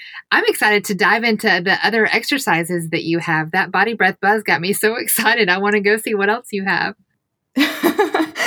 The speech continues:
Speaker 2: And actually, Katie, you've also got one of my other courses, which is How to Love Your Nerves and Glow with Confidence, which was,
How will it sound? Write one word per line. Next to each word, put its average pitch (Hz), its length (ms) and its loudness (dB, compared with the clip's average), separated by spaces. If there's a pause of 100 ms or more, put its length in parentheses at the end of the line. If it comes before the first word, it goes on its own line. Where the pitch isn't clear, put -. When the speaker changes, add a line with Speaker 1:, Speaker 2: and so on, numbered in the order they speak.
(220)
Speaker 2:
And 339 140 0
actually, 381 340 2
Katie, 339 300 2
you've 262 320 2
also 294 340 0
got 214 220 0
one 214 160 2
of 214 80 -4
my 202 80 2
other 160 180 2
courses, 185 460 -2
which 175 100 -4
is 214 80 -2
How 214 200 0
to 220 100 2
Love 180 260 2
Your 190 140 2
Nerves 170 400 0
and 160 120 -2
Glow 160 280 2
with 165 160 -4
Confidence, 175 600 0
which 165 200 -4
was, 151 380 -4